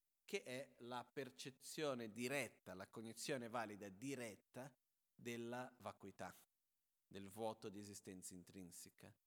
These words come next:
Viene chiamata yogica, che è la mente che porta alla, la liberazione dalla sofferenza, è la mente che va a eliminare la nostra propria ignoranza, ok? Perciò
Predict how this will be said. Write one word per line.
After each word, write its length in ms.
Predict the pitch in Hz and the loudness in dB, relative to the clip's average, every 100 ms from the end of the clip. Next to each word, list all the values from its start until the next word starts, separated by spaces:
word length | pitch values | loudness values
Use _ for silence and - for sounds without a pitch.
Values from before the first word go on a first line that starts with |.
| _ _ _ _ - | _ _ _ _ -4
Viene 180 | 110 113 | -4 0
chiamata 380 | 123 113 - 117 | 2 2 2 4
yogica, 480 | 151 113 - 107 | 6 6 2 -6
che 100 | - | -2
è 20 | 117 | 2
la 120 | 120 | 4
mente 320 | 135 131 123 | 4 2 -2
che 140 | - | -4
porta 600 | 113 123 117 - 123 117 | 0 4 4 4 2 2
alla, 560 | - 104 110 107 107 110 - _ _ _ _ _ _ _ _ _ - | 2 0 2 0 -2 -4 -10 _ _ _ _ _ _ _ _ _ -10
la 140 | 101 | -6
liberazione 600 | 104 101 104 101 - 107 98 | -4 -2 -4 -4 -4 -4 -4
dalla 200 | 95 90 | -4 -6
sofferenza, 680 | 90 - 131 120 87 - - _ _ - | -6 -2 0 0 -2 -10 -12 _ _ -8
è 60 | |
la 100 | 92 | -4
mente 300 | 104 101 110 | -2 -2 -4
che 140 | - 98 | -2 0
va 80 | |
a 40 | 104 | 2
eliminare 540 | 104 101 104 110 104 | 2 0 2 4 4
la 140 | 98 98 | 2 0
nostra 340 | 95 - 98 | -2 -2 -4
propria 400 | - 92 - 92 | 0 0 0 0
ignoranza, 640 | 92 101 98 90 - - - _ _ _ | 2 4 2 0 -10 -14 -14 _ _ _
ok? 360 | - - 107 113 _ _ _ _ - | -14 -2 -2 -2 _ _ _ _ 0
Perciò 420 | 131 - 131 | 2 6 8